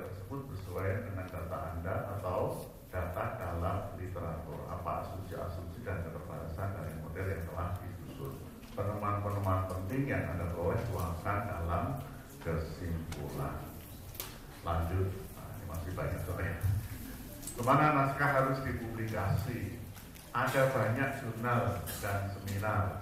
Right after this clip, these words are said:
tergantung dari karakteristik hasil, timing, audiens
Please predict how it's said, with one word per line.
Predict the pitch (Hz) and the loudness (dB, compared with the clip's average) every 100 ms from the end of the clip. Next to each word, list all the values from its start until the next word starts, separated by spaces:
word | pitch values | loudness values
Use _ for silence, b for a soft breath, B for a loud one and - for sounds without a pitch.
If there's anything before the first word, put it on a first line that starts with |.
| - | -4
tergantung | 101 104 101 95 127 151 | -4 -2 0 2 2 2
dari | 101 98 98 | 2 2 2
karakteristik | 101 95 95 - 98 90 85 - 104 98 | 2 2 2 2 2 2 0 -2 -2 0
hasil, | 87 85 78 - 110 120 165 165 - - - - - - - | 0 0 -2 0 6 8 8 6 2 -4 -10 -12 -14 -14 -6
timing, | 113 110 107 104 104 113 139 151 - - - - | 0 2 2 -2 -2 0 2 2 -2 -6 -10 -2
audiens | 110 107 107 107 107 107 139 | 2 2 2 -2 -2 0 0